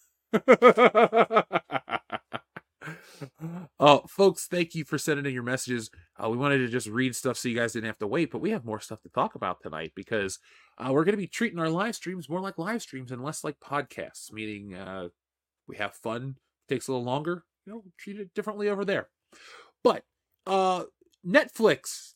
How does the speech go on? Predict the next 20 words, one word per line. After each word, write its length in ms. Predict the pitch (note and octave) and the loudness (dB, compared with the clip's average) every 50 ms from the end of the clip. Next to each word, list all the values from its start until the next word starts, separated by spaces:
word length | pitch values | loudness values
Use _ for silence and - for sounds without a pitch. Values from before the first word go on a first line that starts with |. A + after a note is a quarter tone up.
| _ _ - | _ _ -4
has 140 | E3+ F3+ E3+ | -4 -2 0
not 240 | G#3 A3 A3+ - F#3 | 0 0 0 -2 -2
had 140 | F#3 G3 | -2 -2
anything 220 | G#3+ A3 A3+ G#3+ G3 | -2 -2 -2 -4 -4
to 60 | G3+ | -4
do 80 | G#3 A3 | -2 -4
with 120 | F#3 - | -2 -4
this, 180 | C3+ A2+ - - | -6 -10 -10 -8
what 80 | - | -8
we're 80 | A2+ A#2 | -8 -4
talking 280 | - C#3+ A#2 - A2 G#2+ | -2 -2 -4 -4 -6 -6
about, 120 | G#2 G2 G2 | -6 -8 -8
excuse 300 | - - - C#3+ A#2+ A2+ | -10 -8 -6 -6 -6 -6
me. 100 | A2+ G#2+ - | -8 -2 2
Disney 280 | C4+ D4+ C4+ C4+ C4 G#3+ | 4 4 4 4 2 0
is 100 | F3 - | 0 2
holding 300 | - G3+ G#3+ G3 F#3+ E3 | 4 4 4 4 4 2
back 280 | E3 D#3 D3+ D3 - _ _ | 2 2 2 2 0 _ _
over 240 | D#3 D#3+ D3 D3+ C#3 - _ - - - | 2 4 4 4 0 -4 _ -20 -10 0
twenty 420 | A3 C#4+ D4+ A#3 C#3+ F#2 E2+ | 2 4 4 4 4 0 -4